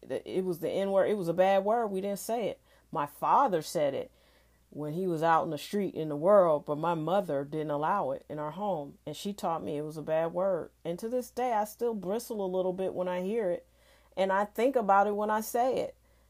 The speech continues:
because I don't believe that's who I am. And I don't believe that's who you are either. So we can be better, and we have to be better. If we are to save this tiny percentage of a population that we are in this country, um,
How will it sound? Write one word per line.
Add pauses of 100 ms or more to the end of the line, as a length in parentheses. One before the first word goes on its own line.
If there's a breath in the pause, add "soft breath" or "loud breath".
(100)
because
I
don't
believe
that's
who
I
am. (280)
And
I
don't
believe
that's
who
you
are
either. (460 soft breath)
So
we
can
be
better, (280)
and
we
have
to
be
better. (360 soft breath)
If
we
are
to
save (920 soft breath)
this
tiny
percentage
of
a
population
that
we
are
in
this
country, (1080 loud breath)
um,